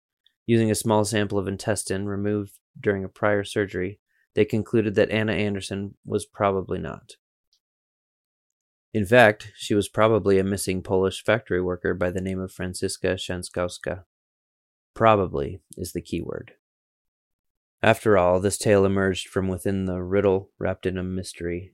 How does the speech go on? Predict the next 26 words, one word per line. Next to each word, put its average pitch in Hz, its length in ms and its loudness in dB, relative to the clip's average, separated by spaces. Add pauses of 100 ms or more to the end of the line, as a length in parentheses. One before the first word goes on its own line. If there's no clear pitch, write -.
wrapped 90 280 -2
inside 90 340 -2
an 92 100 -6
enigma 92 580 -8 (200)
called 80 200 -6
the 78 80 -10
Soviet 85 380 -6
Union. 82 380 -10 (1000)
In 101 140 -2
July 101 300 6
two 107 160 -2
thousand 104 320 2
seven, 95 380 2
nearly 98 260 0
ninety 104 340 0
years 104 440 2
to - 80 -8
the 101 100 -2
day 90 320 2
after 90 360 -6
she - 240 -6
and 95 120 -6
her 90 80 -8
family 92 320 -4
were 92 140 -6
killed, - 360 -6